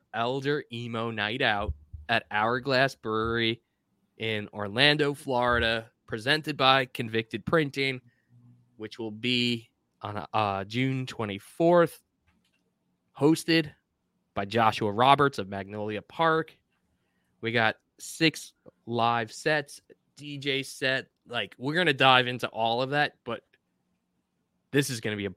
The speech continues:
partay. This is, like, kicking off Bar Down Breakfest.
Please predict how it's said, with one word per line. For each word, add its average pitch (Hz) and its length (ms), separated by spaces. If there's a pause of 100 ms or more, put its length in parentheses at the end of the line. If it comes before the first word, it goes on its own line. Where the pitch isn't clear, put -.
(120)
partay. 123 880
This 143 200
is, 165 140
like, 127 320 (460)
kicking 165 440
off 131 360
Bar 113 180
Down 113 260
Breakfest. 135 760